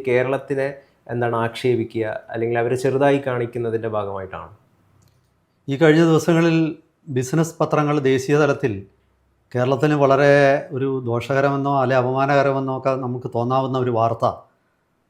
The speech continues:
Speaker 2: പ്രസിദ്ധീകരിച്ചു. ആ വാർത്ത പ്രകാരം, ആ, ആ വാർത്ത വന്നത് ഈ, പിന്നെ, കേന്ദ്ര സർക്കാർ കേരളത്തിൻ്റെ കുറഞ്ഞ വളർച്ചാ നിരക്ക്, ദക്ഷിണേന്ത്യയിലെ ഏറ്റവും വളർച്ച കുറഞ്ഞ സംസ്ഥാനമാണെന്നുള്ള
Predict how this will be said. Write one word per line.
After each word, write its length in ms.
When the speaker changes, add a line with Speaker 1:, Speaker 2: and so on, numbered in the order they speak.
Speaker 2:
പ്രസിദ്ധീകരിച്ചു. 640
ആ 140
വാർത്ത 300
പ്രകാരം, 500
ആ, 80
ആ 120
വാർത്ത 300
വന്നത് 440
ഈ, 120
പിന്നെ, 240
കേന്ദ്ര 360
സർക്കാർ 420
കേരളത്തിൻ്റെ 440
കുറഞ്ഞ 320
വളർച്ചാ 440
നിരക്ക്, 260
ദക്ഷിണേന്ത്യയിലെ 680
ഏറ്റവും 380
വളർച്ച 340
കുറഞ്ഞ 280
സംസ്ഥാനമാണെന്നുള്ള 960